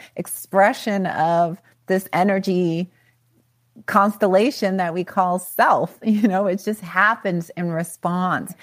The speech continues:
My job is just to be present with that, whatever needs to be expressed, whether it's joy or sorrow or fear or terror or,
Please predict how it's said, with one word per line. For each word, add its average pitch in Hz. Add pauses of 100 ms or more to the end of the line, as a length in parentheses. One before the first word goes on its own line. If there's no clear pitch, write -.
(240)
My 254
job 220
is 196
just 196
to 190
be 175
present 170
with 147
that, -
whatever 156 (300)
needs 175
to 180
be 160
expressed, 151
whether 151
it's -
joy 151
or 143
sorrow 151
or 147 (120)
fear 151
or 147
terror 151
or, 147